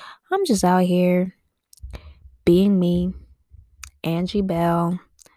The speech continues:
saying what c-, pops in my head and sharing it with the masses,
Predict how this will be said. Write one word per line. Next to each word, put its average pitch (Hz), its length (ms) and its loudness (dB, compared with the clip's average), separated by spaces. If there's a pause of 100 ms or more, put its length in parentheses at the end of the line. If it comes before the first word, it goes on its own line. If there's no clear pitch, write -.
(200)
saying 165 480 -2
what 170 160 -2
c-, - 180 -12
pops - 380 -4
in 214 80 -4
my 208 180 -4
head 180 400 0
and 175 260 -4
sharing 262 560 -4
it 165 200 -4 (920)
with 185 180 -2
the 196 80 0
masses, 196 840 2